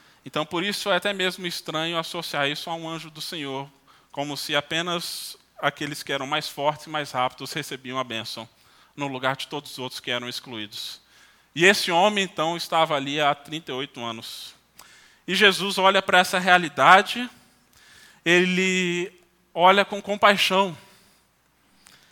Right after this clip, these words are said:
Ele olha para aquelas multidões dispersas à procura de milagres, procurando tenta-, tentar resolver os seus problemas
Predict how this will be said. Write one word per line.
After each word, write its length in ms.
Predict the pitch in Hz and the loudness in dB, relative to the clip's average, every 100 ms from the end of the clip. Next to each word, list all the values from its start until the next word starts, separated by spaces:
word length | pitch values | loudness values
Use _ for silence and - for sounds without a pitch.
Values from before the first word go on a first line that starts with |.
| _ _ - | _ _ 0
Ele 160 | 190 | 4
olha 420 | 196 233 254 214 180 | 8 10 8 6 2
para 200 | 170 190 | 2 2
aquelas 380 | 180 160 147 | 2 0 0
multidões 760 | 165 160 - 147 160 208 190 170 | -4 -8 -8 -4 0 2 0 -4
dispersas 1200 | 135 - - 170 180 165 - 117 - - - - - | -10 -10 0 6 6 4 -10 -12 -12 -16 -16 -16 -10
à 100 | 139 | -8
procura 460 | 151 147 165 151 | -8 -6 -6 -4
de 100 | - | -4
milagres, 800 | 143 131 135 139 - 127 - - _ _ _ _ _ | -6 2 6 4 2 -16 -18 -20 _ _ _ _ _
procurando 600 | 160 156 151 151 170 160 | -10 -8 -2 2 2 0
tenta-, 380 | 165 147 - - _ _ _ | -6 -8 -10 -20 _ _ _
tentar 280 | 156 156 160 | -8 2 2
resolver 400 | 160 147 139 151 | 2 -4 -4 -4
os 100 | 147 | -4
seus 280 | - 156 - | -6 -8 -10
problemas 840 | - 127 143 156 147 123 - - | -12 -10 -4 -2 -2 -6 -8 -14